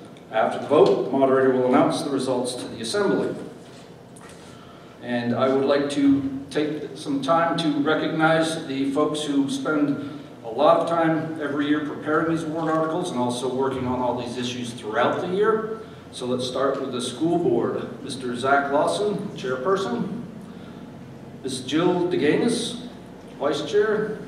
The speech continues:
Angela Drake. John Clancy, not here tonight. And Deb Urbatis. Uh, from S A U twenty-four, we have Doctor Jacqueline Coe, superintendent of schools.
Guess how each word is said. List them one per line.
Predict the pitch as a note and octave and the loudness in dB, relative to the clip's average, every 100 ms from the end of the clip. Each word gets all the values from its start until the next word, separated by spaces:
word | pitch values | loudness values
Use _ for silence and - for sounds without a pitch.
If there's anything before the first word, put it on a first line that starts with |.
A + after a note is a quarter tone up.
| - - - - - - - - - - - - - - - | -14 -16 -16 -16 -16 -14 -14 -14 -14 -14 -12 -12 -14 -12 -4
Angela | E3+ E3 D3+ D3+ | 0 2 2 4
Drake. | F3 G3+ - - - - - - - - - - - - - - - - - - - - | 8 8 8 0 -6 -12 -14 -16 -16 -16 -18 -16 -16 -16 -14 -14 -14 -16 -16 -16 -16 -8
John | - D3 D3+ D3+ | 0 4 4 4
Clancy, | E3 F#3+ G#3 B3 B3 - - - - - - - - - | 2 0 0 -2 -4 -6 -8 -12 -14 -14 -14 -16 -16 -12
not | A#2 - | -10 -8
here | F3 | -8
tonight. | F3 F#3 F#3 F#3 - - - C#3 | -6 -2 -2 -2 -6 -10 -10 -2
And | C#3 | 2
Deb | D#3+ E3+ - | 4 4 2
Urbatis. | D3+ D3 D3+ - - - - - - - - - - - - - - - - - | 0 4 4 4 -2 -4 -10 -14 -16 -18 -18 -18 -18 -18 -18 -18 -16 -14 -14 -10
Uh, | A2+ A#2 - | -2 -2 4
from | D3+ D3+ | 6 8
S | - D#3+ E3+ | 6 2 2
A | E3 | 2
U | E3+ F#3 | 2 0
twenty-four, | - E3+ D3+ C#3 G3 G#3+ - - - - | 0 2 4 6 8 10 8 4 0 -2
we | C3+ | 2
have | C3+ C3 | 4 4
Doctor | C#3+ D3 C#3+ C#3 | 4 4 4 4
Jacqueline | D3 D3 D3 C#3 C#3 | 4 4 4 0 2
Coe, | F3+ G3+ G3 | 6 8 8
superintendent | - C#3 C3+ C3 C3 C3 B2 | 6 0 0 0 2 0 0
of | - | 0
schools. | - G#3 A#3 A3+ G#3 - | 4 6 6 2 -2 -6